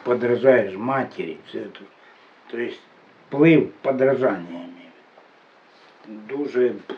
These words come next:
та природно. Потім, як кажуть, ти виходиш на,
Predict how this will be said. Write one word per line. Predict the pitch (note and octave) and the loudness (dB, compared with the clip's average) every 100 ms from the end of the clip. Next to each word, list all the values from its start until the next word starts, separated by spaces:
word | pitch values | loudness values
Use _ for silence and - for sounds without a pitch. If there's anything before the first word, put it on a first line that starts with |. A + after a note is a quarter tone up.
| - - - - | -14 -20 -20 -10
та | - | -8
природно. | - D3 D#3+ D#3 C3+ G2+ E2 D#2 - _ _ _ _ _ - | -4 2 4 4 4 0 -8 -20 -20 _ _ _ _ _ -10
Потім, | B2+ C3 F3+ D#3+ C#3+ - - - | -6 2 2 2 -2 -8 -20 -16
як | B2 A2 | -14 -8
кажуть, | C3+ C3+ A2 - | -2 -2 -4 -4
ти | B2+ | 0
виходиш | B2 G#2 A2+ B2+ G#2+ - | 0 -2 -4 -4 -6 -10
на, | G2+ G2+ | -14 -16